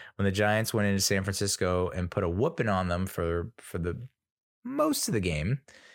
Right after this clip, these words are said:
and then blew the twenty-one point lead, something like that, to lose on, uh, that stupid botched field goal. That should have been pass interference, but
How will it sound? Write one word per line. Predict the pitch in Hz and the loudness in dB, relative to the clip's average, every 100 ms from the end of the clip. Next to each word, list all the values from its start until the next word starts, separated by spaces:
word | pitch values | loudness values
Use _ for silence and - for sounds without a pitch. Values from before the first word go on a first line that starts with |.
| _ - | _ -4
and | 98 | 0
then | 98 95 | 2 2
blew | 98 98 95 | 2 2 2
the | 95 87 85 82 | 2 2 2 -2
twenty-one | - 101 101 101 104 117 127 147 160 160 156 160 160 | -2 0 2 2 0 0 0 0 0 0 2 2 2
point | 165 175 | 0 0
lead, | 165 170 170 - _ | 0 0 -2 -8 _
something | - 147 139 143 | -8 -8 -2 0
like | 139 - | 0 -2
that, | 143 175 | -2 -2
to | - | -4
lose | 110 117 120 127 - _ - - _ _ _ | -2 0 0 -2 -10 _ -20 -20 _ _ _
on, | 98 98 95 | 0 2 4
uh, | 92 92 | 4 2
that | 90 85 - | 2 0 0
stupid | - - - 120 104 101 92 90 - - _ | 0 0 0 0 2 2 2 -2 -8 -18 _
botched | 92 87 - - | 0 0 -4 -4
field | 147 180 165 | 0 0 2
goal. | 165 165 160 147 _ _ _ _ _ - | 2 2 2 -2 _ _ _ _ _ -4
That | 92 | -4
should | - 104 | -4 -4
have | 104 | -6
been | 98 | -6
pass | 107 98 | -6 -6
interference, | 113 104 156 156 156 - - | -8 -4 0 0 0 -4 -8
but | 98 | -12